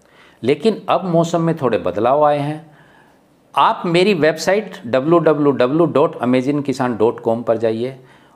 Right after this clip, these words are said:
और उसमें एक लेख है जो मार्च अप्रैल में फसल मिलती है,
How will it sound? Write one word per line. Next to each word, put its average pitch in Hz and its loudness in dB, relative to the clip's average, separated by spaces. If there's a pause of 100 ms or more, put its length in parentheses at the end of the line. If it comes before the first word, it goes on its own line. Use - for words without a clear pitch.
(180)
और 170 4
उसमें 185 0
एक 233 2
लेख 175 4
है 90 -6
जो 208 4
मार्च 165 0
अप्रैल 180 0
में 180 0
फसल 180 -2
मिलती 120 -2
है, 80 -10